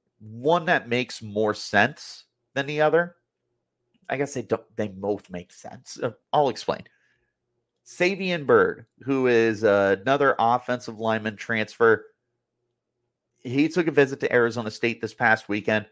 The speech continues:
I know that the program is really, really, really interested in bringing Savion Byrd to this, to this team. He's got some experience at tackle. He's got plenty of experience, uh, um, in the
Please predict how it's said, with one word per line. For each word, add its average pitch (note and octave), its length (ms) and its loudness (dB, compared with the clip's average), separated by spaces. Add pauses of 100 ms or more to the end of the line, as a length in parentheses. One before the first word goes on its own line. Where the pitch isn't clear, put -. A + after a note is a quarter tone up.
(600)
I C3 220 2
know B2 300 4
that G#2+ 540 0 (500)
the G#2+ 80 -6
program A2 480 2
is F#2 100 -8
really, A2 640 -4
really, G#2 500 -2
really A2+ 920 -2
interested F#2 720 -6 (720)
in G#2+ 220 -8
bringing G#2+ 480 -6
Savion F#2+ 560 -2
Byrd F2+ 200 -2
to E2+ 100 -6
this, F2 400 -6 (100)
to G2 100 -12
this E2+ 240 -8
team. - 240 -18 (400)
He's - 80 -20
got A2 260 2
some B2 140 -12
experience B2 500 -2
at - 60 -14
tackle. G#2+ 520 2
He's F#2+ 220 -6
got G#2+ 380 4 (300)
plenty B2+ 300 0
of B2 180 2
experience, A#2 720 0
uh, - 220 2
um, F#2 600 -2 (280)
in A#2+ 140 -4
the G#2 220 0